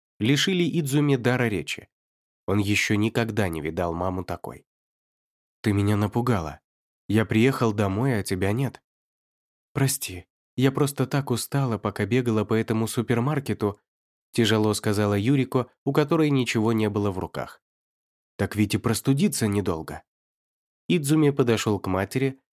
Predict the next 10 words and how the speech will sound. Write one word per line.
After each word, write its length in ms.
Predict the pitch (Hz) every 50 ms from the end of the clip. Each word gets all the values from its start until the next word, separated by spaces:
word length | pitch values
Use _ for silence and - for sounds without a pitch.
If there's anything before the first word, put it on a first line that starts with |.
| _ _
снял 320 | - - 131 120 113 110
с 60 | 104 -
себя 260 | - 117 107 113 101
куртку 440 | - - 139 147 139 - - 131 123
и 40 |
накинул 480 | 117 117 113 107 - 139 135 131 123 117
её 320 | 110 110 110 107 113 113
на 120 | 110 107 104
плечи 380 | - 107 104 104 101 - -
Юрико. 480 | 92 85 82 73 - - - - - -